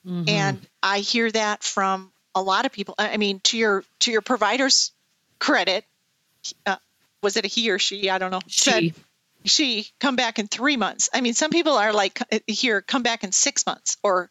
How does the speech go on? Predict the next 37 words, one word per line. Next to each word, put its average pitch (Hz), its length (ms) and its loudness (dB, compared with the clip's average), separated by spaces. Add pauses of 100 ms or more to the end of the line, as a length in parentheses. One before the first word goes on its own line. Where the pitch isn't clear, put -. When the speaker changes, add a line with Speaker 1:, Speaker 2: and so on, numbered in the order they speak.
(120)
Speaker 1:
Yeah. 170 140 2
Speaker 2:
a - 20 2
year." 240 340 0 (400)
And 330 100 2
it's 302 100 0
like, 311 180 2
they're 349 120 4
left 349 240 2
to 294 80 0
flounder 277 600 0
with, 214 240 -2 (1000)
"What 254 120 4
do 359 140 2
I 247 160 0 (280)
d-, - 180 -2 (140)
do 285 200 4 (140)
with 277 160 0
this?" - 520 -4 (380)
Speaker 1:
Yeah. 151 300 2 (220)
Speaker 2:
So, 262 560 2
um, 220 420 0 (720)
I 294 180 2
would 302 260 2
say, 202 420 0 (580)
again, 214 340 -2
kudos 302 440 2
to 277 140 -2
you 233 460 0
for 208 160 0
giving 247 440 0
that 208 200 0
information 214 640 -2
to 240 160 0
the 208 100 -2
primary 196 460 -4
care 190 180 -4
provider. 170 560 -6